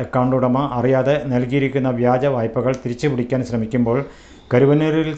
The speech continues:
സംഭവിച്ചതുപോലുള്ള വൻ പൊട്ടിത്തെറികൾ തന്നെ ഉണ്ടായേക്കാം. ചുരുക്കി പറഞ്ഞാൽ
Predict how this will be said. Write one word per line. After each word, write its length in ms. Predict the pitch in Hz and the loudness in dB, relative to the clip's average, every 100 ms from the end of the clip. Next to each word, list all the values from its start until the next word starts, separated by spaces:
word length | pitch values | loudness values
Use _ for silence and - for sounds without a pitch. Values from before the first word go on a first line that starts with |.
| - | -2
സംഭവിച്ചതുപോലുള്ള 800 | 123 131 110 120 123 120 120 123 143 - - - 127 | 2 2 0 -4 0 2 2 0 -2 -8 -20 -4 0
വൻ 100 | 147 | 0
പൊട്ടിത്തെറികൾ 580 | 143 - 147 131 127 123 123 | 0 -4 -4 -2 0 0 0
തന്നെ 200 | 120 135 - | 0 -2 -2
ഉണ്ടായേക്കാം. 560 | 113 117 110 110 107 110 - - - - | -2 2 2 2 -4 -10 -16 -20 -20 -8
ചുരുക്കി 300 | - 120 131 - | -4 -2 -2 -2
പറഞ്ഞാൽ 280 | 120 127 | -2 -2